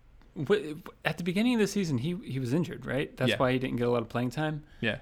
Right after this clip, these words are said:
Speaker 1: And yeah, he comes on at the end of the season and, and plays pretty well and looks confident. And so, uh, yeah, Dikwa is another one where I don't know what to expect of him this season. If he can stay fit and healthy and, and get a run of games and get some tempo, Dikwa could be,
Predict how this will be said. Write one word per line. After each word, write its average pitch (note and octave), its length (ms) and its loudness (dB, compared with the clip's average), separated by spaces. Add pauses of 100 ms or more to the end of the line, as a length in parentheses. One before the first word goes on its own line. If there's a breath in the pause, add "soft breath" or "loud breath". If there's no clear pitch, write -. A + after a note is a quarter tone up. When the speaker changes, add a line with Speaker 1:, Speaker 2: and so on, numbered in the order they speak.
Speaker 1:
And C3+ 160 2
yeah, C#3 120 8
he B2+ 120 6
comes F3+ 300 2
on E3 180 6
at A#2 100 -2
the C3+ 100 2
end B2 120 2
of A#2+ 80 -2
the A2+ 60 -4
season B2 380 -2
and, A#2+ 200 0
and C3 220 2
plays G3+ 220 0
pretty - 180 -4
well F#3+ 360 6
and E3 320 0
looks D3+ 320 -6
confident. D#3+ 600 2
And B2 240 4
so, D3+ 300 6 (420 loud breath)
uh, F#3 60 -2
yeah, F3 320 10 (240)
Dikwa F3+ 300 8
is D#3 80 6
another C3 240 8
one A#2 240 6
where A2 580 2 (500 loud breath)
I A#2 140 -4
don't G#2+ 160 -4
know G#2+ 140 0
what G#2 100 -4
to A#2 100 -4
expect A2 360 -4
of A2+ 80 -6
him G#2+ 100 0
this G#2 160 0
season. G#2+ 500 -4
If A#2 120 -4
he C3 80 2
can C#3 80 2
stay C3 200 2
fit A#2+ 300 6
and A2+ 100 -2
healthy A2+ 460 0
and, G#2 200 -2 (580 soft breath)
and A2 120 0
get A2 120 4
a A2 40 6
run A2 140 4
of G#2+ 60 2
games A2 260 2
and A2 80 -4
get G#2+ 140 -2
some G#2+ 100 0
tempo, G#2+ 480 2
Dikwa G#2+ 380 -2
could A2 200 -2
be, G#2+ 440 0